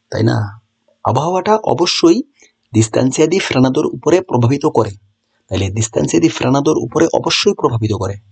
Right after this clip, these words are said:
তাই না? আবহাওয়া distancia de frenador উপরে অবশ্যই প্রভাবিত করে। এখন রাস্তা ভিজা, আবহাওয়াটা খারাপ, রাস্তা ভিজা, তো আপনি তো ব্রেকে চাপ দিলেই তো আপনি দাঁড়াইতে পারবেন না। শুকনো অবস্থায়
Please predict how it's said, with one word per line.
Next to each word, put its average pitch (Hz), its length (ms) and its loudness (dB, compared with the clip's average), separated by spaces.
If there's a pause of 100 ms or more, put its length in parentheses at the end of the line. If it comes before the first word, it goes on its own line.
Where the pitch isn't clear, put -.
(140)
তাই 147 100 0
না? 139 280 0 (180)
আবহাওয়া 123 480 2 (440)
distancia 113 460 0
de 139 100 0
frenador 139 460 0
উপরে 151 180 0
অবশ্যই 165 400 2
প্রভাবিত 113 380 0
করে। 104 220 -6 (760)
এখন 123 220 0
রাস্তা 123 360 0
ভিজা, 101 300 -2
আবহাওয়াটা 107 300 0
খারাপ, - 380 -4
রাস্তা 101 300 -4
ভিজা, - 340 -4 (640)
তো 98 120 -2
আপনি 127 380 0
তো 117 360 4
ব্রেকে 113 560 4 (120)
চাপ 123 160 -2
দিলেই 156 400 0
তো 185 120 2
আপনি 151 180 2
দাঁড়াইতে 127 300 0
পারবেন 104 260 -2
না। 101 240 -10 (500)
শুকনো 160 380 0
অবস্থায় 139 480 0